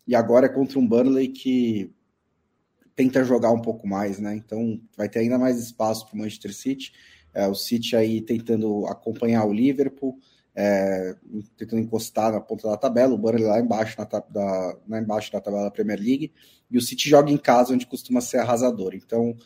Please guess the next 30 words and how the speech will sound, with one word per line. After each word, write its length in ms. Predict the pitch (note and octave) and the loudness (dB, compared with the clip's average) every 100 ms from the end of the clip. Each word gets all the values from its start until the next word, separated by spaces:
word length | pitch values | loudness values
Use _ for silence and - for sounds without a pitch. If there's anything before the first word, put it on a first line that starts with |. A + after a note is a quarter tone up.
| _ _ | _ _
acho 220 | - G2+ - | -6 -6 0
que 120 | A#2+ | 2
a 60 | |
possibilidade 640 | A#2 A#2+ - B2 A#2+ A#2+ A#2+ | 2 0 0 2 6 4 4
de 40 | |
sair 280 | B2 A#2+ A#2+ - - | 2 2 0 -10 2
quatro 340 | B2 C3 B2 | 2 2 -2
gols 300 | G#2+ A2+ A2+ | 2 0 0
nesse 240 | A2+ - | -4 -6
jogo 240 | G#2 G#2+ A#2 | -4 -2 0
é 40 | |
bem 240 | G#2+ A#2 A2+ | 2 2 2
alta, 440 | G2+ A2+ A#2 A2+ - - _ | 0 0 -4 -8 -14 -20 _
e 100 | A2+ | 2
aí 120 | A2 | 4
essa 180 | A2+ A2+ | 4 0
cotação 500 | - A2+ A2 - G#2+ | -4 -6 -6 -6 -6
tá 300 | A2 - A2+ - | -4 -4 -4 0
um 80 | D#3+ | 2
e 80 | |
oitenta 320 | D3+ C#3 C3 A#2+ | 4 2 -4 -6
e 40 | |
cinco, 320 | - G#2 - | -10 -12 -12
que 80 | _ | _
eu 40 | |
também 200 | G#2+ G#2+ | -10 -8
acho 240 | F#2+ - A2 | -8 -10 -12
uma 60 | |
boa 160 | G2+ F#2 | -12 -12
cotação. 400 | G#2 G2+ G2+ - | -16 -18 -18 -20